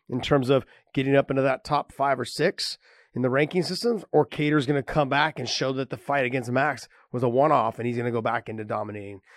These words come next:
the way he was dominating before he fought Max." So it's, I think to me, it's a win-win. When I was talking about this fight, I was like, for the fans, it's a win-win 'cause it, both of them are phenomenal on the feet.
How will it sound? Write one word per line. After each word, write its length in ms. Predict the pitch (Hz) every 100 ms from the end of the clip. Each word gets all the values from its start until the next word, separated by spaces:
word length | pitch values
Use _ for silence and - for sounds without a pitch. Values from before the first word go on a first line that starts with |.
| - -
the 60 |
way 120 | 107
he 80 | 104
was 120 | 101
dominating 440 | 95 107 107 101 98
before 300 | 98 98 95
he 60 |
fought 240 | 98 101 101
Max." 320 | 104 - _ _ _ _ _
So 220 | - 151
it's, 260 | 139 147 - -
I 100 | 147
think 200 | 147 139
to 100 | 135
me, 180 | 147
it's 140 | 127 127
a 40 |
win-win. 640 | 120 135 120 127 127 110
When 140 | 120 123
I 100 | 127
was 120 | 120
talking 180 | 143 127
about 160 | 120 110
this 160 | 113
fight, 200 | - 139
I 20 |
was 100 | 120
like, 160 | 113 101
for 120 | -
the 100 | 120
fans, 340 | - 139 147 123
it's 100 | 131
a 60 |
win-win 380 | 127 127 127 127
'cause 240 | - 104
it, 200 | 123 123
both 200 | 120 131
of 40 | 123
them 160 | 123 117
are 40 |
phenomenal 640 | 113 127 123 135 127 117
on 80 | 113
the 60 | 110
feet. 320 | - 135 104